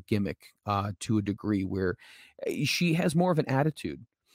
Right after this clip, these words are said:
I think that a lot of the characters that start out in wrestling, especially the women characters that start out as baby faces,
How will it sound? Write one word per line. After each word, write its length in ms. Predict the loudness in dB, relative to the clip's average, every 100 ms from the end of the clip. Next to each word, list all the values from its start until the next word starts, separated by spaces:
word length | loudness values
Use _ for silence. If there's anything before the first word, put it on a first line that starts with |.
| _ _
I 60 | -2
think 240 | 0 2
that 120 | 4
a 60 | 4
lot 300 | 4 6 4
of 100 | 4
the 80 | -2
characters 520 | -4 -4 -2 -4 -4
that 140 | -6
start 300 | -4 -2 0
out 160 | 2 2
in 140 | 0
wrestling, 420 | -2 -4 -6 -6 -6
especially 360 | -2 -2 2
the 80 | 2
women 280 | 2 0 -2
characters 460 | -2 -4 -4 -6
that 100 | -6
start 240 | -2 0 2
out 100 | 2
as 140 | 0
baby 300 | 2 2 2
faces, 460 | 2 0 0 -2